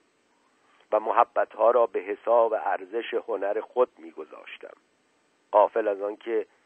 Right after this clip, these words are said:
داستان پر طاووس در اوراق مصاحف بیان کننده شمه‌ای از احوال من و امثال من در آن روزگار جوانی است و نمی‌دانستم که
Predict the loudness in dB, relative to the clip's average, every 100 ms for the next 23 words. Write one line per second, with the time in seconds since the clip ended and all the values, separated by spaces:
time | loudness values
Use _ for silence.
0 | _ 0 2 2 0 2 2 2 -2 -6
1 | _ _ _ -2 0 0 0 0 0 -4
2 | -10 -12 -14 _ _ _ -2 -2 -6 -6
3 | 2 4 4 4 -2 -4 -8 _ -8 -6
4 | 0 2 2 -2 -4 -8 -20 _ -4 -2
5 | -2 -6 -6 -2 -2 -4 -14 -10 -10 -10
6 | -4 -4 -2 -8 -10 -4 -6 -4 -6 -6
7 | -4 0 2 2 -2 -6 -4 -4 -4 -8
8 | -10 -10 -12 -4 -2 -2 -6 -4 -4 -6
9 | _ _ _ _ -8 -8 -6 -6 -6 -18
10 | -16 -8 -4 -4 -6 -4 -4 -4 -10 -12
11 | -18 -18 _ _ _ _ _ _ _ _
12 | _ -8 -4 -4 -2 -2 -2 -6 -8 -8
13 | -8 -10 -10